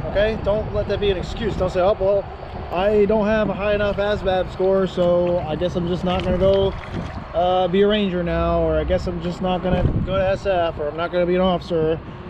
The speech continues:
Well, dude, all you gotta do is go retake the test. You know what I did? I didn't have a high, I had a one oh nine when I came in, one shy of the magic number. <clears throat> And so when I wanted to be an officer, I just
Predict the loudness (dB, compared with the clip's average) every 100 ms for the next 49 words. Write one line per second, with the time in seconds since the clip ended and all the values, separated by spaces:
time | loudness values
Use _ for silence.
0 | -8 -2 -2 -2 -8 -12 -12 -10 -2 0
1 | 0 2 2 4 2 0 0 0 0 -2
2 | -4 0 0 0 -4 -12 -12 -12 -10 -6
3 | 0 2 2 2 2 2 0 -2 -2 -2
4 | -2 0 0 0 0 0 0 0 0 0
5 | 0 0 -2 -2 -4 -4 -4 -2 -2 -2
6 | 0 -2 0 0 0 0 0 -2 -2 -6
7 | -4 -4 -6 -8 -14 -14 -16 -16 -16 -16
8 | -16 -16 -16 -8 -2 -2 -2 -2 -2 0
9 | -2 0 2 4 2 -2 -8 -10 -8 -4
10 | -2 -2 -2 -2 0 0 0 -2 -4 -4
11 | -4 -2 -2 -4 -4 -6